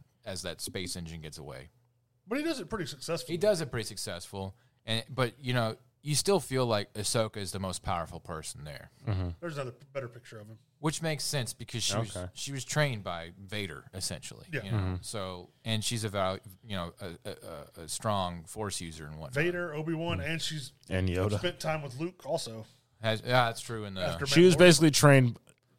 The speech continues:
Speaker 2: By all the
Speaker 3: loosely
Speaker 2: best.
Speaker 3: by, like, the cream of the crop
Speaker 1: Right.
Speaker 3: <laughs> of lightsaber talent.
Speaker 1: So, um, there's the, the, the thing that kinda lacks, I would say, is the space fights, like the dog fights in
Speaker 3: Mm-hmm.
Speaker 1: space.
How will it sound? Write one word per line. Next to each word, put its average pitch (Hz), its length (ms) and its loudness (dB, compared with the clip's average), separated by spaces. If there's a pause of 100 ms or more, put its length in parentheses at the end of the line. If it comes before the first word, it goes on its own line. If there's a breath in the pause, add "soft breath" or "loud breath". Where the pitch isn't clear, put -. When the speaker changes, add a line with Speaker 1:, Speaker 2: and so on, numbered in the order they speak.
(100)
Speaker 2:
By 160 140 0
all 151 100 4
the 135 80 2
Speaker 3:
loosely 139 320 10
Speaker 2:
best. 117 120 0
Speaker 3:
by, 135 100 12
like, 123 220 8
the 131 100 4
cream 123 260 8
of 110 80 4
the 101 60 4
crop 104 380 8 (120)
Speaker 1:
Right. 107 260 0
Speaker 3:
<laughs> - 200 -10
of 98 140 -6
lightsaber 107 520 -4
talent. 98 320 -10 (160)
Speaker 1:
So, 107 680 0
um, 110 580 2 (120)
there's 139 240 -2
the, 143 320 -2
the, 139 140 -2
the 135 160 0
thing 185 200 2
that 175 120 2
kinda 117 320 4
lacks, 143 600 -2 (360)
I 117 80 2
would 131 160 0
say, 147 220 -4
is 107 160 -6
the 80 80 -12
space - 480 -8
fights, 71 380 -10
like 85 140 -10
the 80 80 -14
dog 92 320 -4
fights 127 400 -6
in 87 100 -10
Speaker 3:
Mm-hmm. 117 200 -10
Speaker 1:
space. 107 400 -12